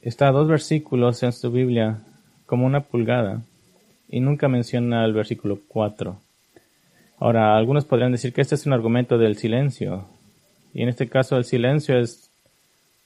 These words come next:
desor-, de-, ensordecedor, ya que nunca se menciona el contexto inmediato. Saltar de repente por un momento de la era de la iglesia para dar un símbolo cuestionable para describir a los perdidos, los pobres, y luego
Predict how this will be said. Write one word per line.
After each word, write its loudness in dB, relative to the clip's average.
desor-, 0
de-, -2
ensordecedor, 0
ya 0
que 0
nunca 0
se -2
menciona 0
el -2
contexto -6
inmediato. -4
Saltar 2
de 4
repente 0
por -2
un 0
momento 2
de 4
la 4
era 2
de 2
la 0
iglesia 0
para 2
dar 2
un 0
símbolo 0
cuestionable 2
para 2
describir 2
a 4
los -2
perdidos, 0
los -2
pobres, 0
y 0
luego 2